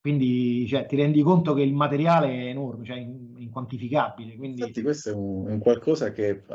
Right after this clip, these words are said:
Speaker 2: pure a me incuriosisce ed è attualissimo, perché in, nel giro di due o tre mesi sono stati scoperti un pezzo di Bach e un pezzo di Chopin,
Speaker 1: Ah.
Speaker 2: che peraltro a, a me a volte, quando ho i miei momenti,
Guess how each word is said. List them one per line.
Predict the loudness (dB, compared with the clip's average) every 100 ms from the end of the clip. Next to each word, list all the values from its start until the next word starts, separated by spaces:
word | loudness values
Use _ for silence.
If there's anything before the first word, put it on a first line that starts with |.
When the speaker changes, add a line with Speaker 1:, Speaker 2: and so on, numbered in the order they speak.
| -4
Speaker 2:
pure | 0 0
a |
me | 0
incuriosisce | -2 -2 -2 0 -4 -2 -2 2
ed | 2
è |
attualissimo, | 0 2 0 0 -4 -4 -2
perché | -2 0 0
in, | 2
nel | 2
giro | 4 2
di | 2
due | 0 2
o |
tre | 2 -2
mesi | 0 -2 -4 -6 -6 -12 _
sono | -6 -4
stati | 0 -2
scoperti | 0 2 2 0 -4
un | -2
pezzo | -2 -2
di | -4
Bach | 2 2 2 -8
e | -6
un |
pezzo | -4 -4 -6
di |
Chopin, | -4 -2 0 -2
Speaker 1:
Ah. | -4 -8 _ _ _ -8
Speaker 2:
che | -6 0
peraltro | 2 2 -2 -6 -4 -4 -6 -6
a, | -4 -2
a | 0
me | 0 2 0
a | -2
volte, | 0 2 2 -2
quando | -6 -4 0 0
ho | 0 -2
i |
miei | -4 -4
momenti, | -2 -2 -4 -2 0 2